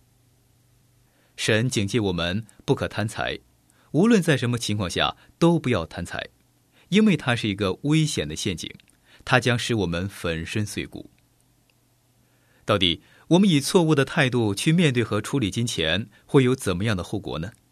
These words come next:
我们不明白神对金钱的看法，我们滥用金钱，我们把金钱放在不适当的位置上，我们不善理财等等，这将会为我们带来怎么样的结果呢？好，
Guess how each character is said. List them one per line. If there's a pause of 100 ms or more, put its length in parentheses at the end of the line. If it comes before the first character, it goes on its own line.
(1080)
我
们
不
明
白
神
对
金
钱
的
看
法， (300)
我
们
滥
用
金
钱， (460)
我
们
把
金
钱
放
在
不
适
当
的
位
置
上， (460)
我
们
不
善
理
财
等
等， (460)
这
将
会
为
我
们
带
来
怎
么
样
的
结
果
呢？ (1500)
好，